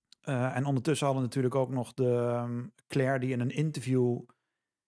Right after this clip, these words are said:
ja, eigenlijk even tussen neus en lippen door liet schijnen van, "Ja, maar ik heb ook een abortus gehad." En dat toen meteen, patsboom, alles op zwart ging van,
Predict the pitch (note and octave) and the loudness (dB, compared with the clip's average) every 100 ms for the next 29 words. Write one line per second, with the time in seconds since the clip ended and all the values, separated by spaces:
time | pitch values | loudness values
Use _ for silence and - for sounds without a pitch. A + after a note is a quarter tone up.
0 | _ B2+ - C3+ D#3+ D3 - D3+ E3+ - | _ -10 -4 -6 -2 -4 -2 -2 -2 -4
1 | - F3 E3 C#3+ D#3 D#3+ C#3+ C#3+ D#3+ C#3 | -2 0 2 2 2 2 2 2 0 -2
2 | A#2+ D3 E3+ C3 A2 _ _ _ _ _ | 2 4 4 2 -2 _ _ _ _ _
3 | C3+ C3+ - D#3 C#3+ C#3 B2+ C#3+ C3 B2 | -2 -2 0 2 2 0 0 2 2 0
4 | A2+ _ _ _ D#3 C#3 A#2 A2 A#2 E3+ | -6 _ _ _ 0 0 -2 -2 -2 -2
5 | - C3+ D#3 D#3+ D#3 - D3+ A3+ - _ | -4 -2 -2 -2 -6 -4 -4 -4 -12 _
6 | _ _ _ _ _ _ _ - B2 A#2 | _ _ _ _ _ _ _ -8 -4 0
7 | D3+ C3+ B2+ C3 C#3 C3 A2+ - _ _ | 2 2 2 2 0 0 -4 -8 _ _
8 | _ _ - - D3 C#3+ C#3 C#3+ C3+ A#2+ | _ _ -8 -4 2 2 2 -2 -4 -6
9 | - D3 C#3 C#3+ C3 C3 A#2+ A#2 | -2 -2 -2 -4 -2 -2 -4 -6